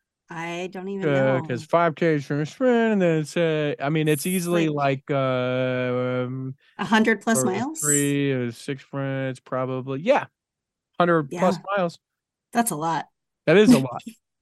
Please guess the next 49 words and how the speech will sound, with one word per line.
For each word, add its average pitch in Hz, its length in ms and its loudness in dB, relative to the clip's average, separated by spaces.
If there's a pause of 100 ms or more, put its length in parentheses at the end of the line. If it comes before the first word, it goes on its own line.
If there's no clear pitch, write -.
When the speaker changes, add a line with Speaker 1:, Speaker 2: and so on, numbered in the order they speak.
(320)
Speaker 2:
But 143 120 6
he 143 60 8
Speaker 1:
There, 285 80 10
Speaker 2:
knew 294 100 8
Speaker 1:
you've 330 100 10
Speaker 2:
it. - 40 4
Speaker 1:
got 359 140 6
mathematicians 240 840 6
listening 196 500 4
who 214 140 0
are 185 120 0
like, 180 280 -6 (420)
Speaker 2:
Yeah. 147 140 0 (180)
Speaker 1:
"It's - 160 -8
not 330 100 -6
Speaker 2:
They're 170 120 6
Speaker 1:
much." 165 80 4
Speaker 2:
like, 156 180 2
"Hey, 202 220 4
guys, 175 420 2
you 147 140 0
can 165 240 0
Google 160 500 2
how 165 240 0
many 170 340 4
Speaker 1:
<laughs> - 160 -16
Speaker 2:
two 170 120 2
hundred 160 240 4
and 170 160 2
twenty 160 240 4
kilometers 147 640 0
are," 135 180 2
and 139 220 0
it'll 135 120 0
give 143 240 -2
you 143 180 2
an 139 100 0
answer 131 420 -2 (380)
that 135 260 2
quick. - 340 -2
So 117 360 -2
Speaker 1:
I 214 140 0
feel 262 200 2
like 262 160 2
that 277 140 0
would 220 100 0
take 220 180 2
some 185 160 -4
prep 185 240 -4